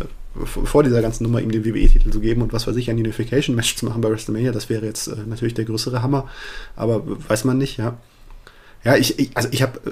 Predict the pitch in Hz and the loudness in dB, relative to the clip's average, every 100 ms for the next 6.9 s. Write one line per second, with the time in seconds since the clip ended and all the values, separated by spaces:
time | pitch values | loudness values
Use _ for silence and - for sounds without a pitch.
0 | - - - 131 123 143 - 113 127 123 | -12 -12 -4 -2 2 0 0 0 2 2
1 | - - - 117 - - - - - 67 | 0 -2 0 -2 -2 -8 -18 -20 -20 -16
2 | - 117 143 131 120 - 147 160 147 - | -6 0 2 2 0 2 2 2 0 -6
3 | - - 139 120 120 156 131 123 127 120 | -10 -4 -4 -2 -2 0 0 -2 -2 0
4 | 127 123 120 120 117 - 131 123 139 - | 0 0 0 0 -2 -2 0 0 -2 -2
5 | 139 135 - - - - - 113 139 120 | -2 -2 -8 -18 -18 -18 -16 -10 -6 -4
6 | 147 180 123 120 120 117 120 113 107 | 2 2 4 2 0 -2 -4 -2 -4